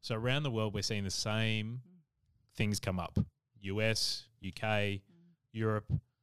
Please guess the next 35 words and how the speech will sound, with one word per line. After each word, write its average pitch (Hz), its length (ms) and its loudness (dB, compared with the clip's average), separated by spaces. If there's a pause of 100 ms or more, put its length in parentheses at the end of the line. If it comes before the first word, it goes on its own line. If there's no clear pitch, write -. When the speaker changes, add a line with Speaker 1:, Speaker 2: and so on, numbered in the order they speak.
(240)
Speaker 1:
can't 127 280 0
get 123 160 -4
staff 92 520 -2 (220)
Speaker 2:
Mm. 98 60 -10
Speaker 1:
inside 101 420 2
venues, 85 540 -6 (440)
Speaker 2:
Mm. 101 60 -4
Speaker 1:
um, 95 240 2
to - 100 -8
work 156 240 6
again 92 240 0
like 87 200 -2
we 92 80 -4
did 87 200 -8
before. 85 340 -12 (960)
Do 139 100 -2
you 180 220 2
think 147 260 0
that's 120 220 0
a 117 40 -2
result 104 440 2
of, 92 200 -4
like, 92 320 2
as 107 140 2
you 101 60 2
were 92 60 0
talking 98 180 0
about 87 180 0
at 87 40 -6
the 87 60 -6
start 139 260 0
of 131 40 0
the 113 120 -2
podcast, 90 560 -2
like, 85 240 -8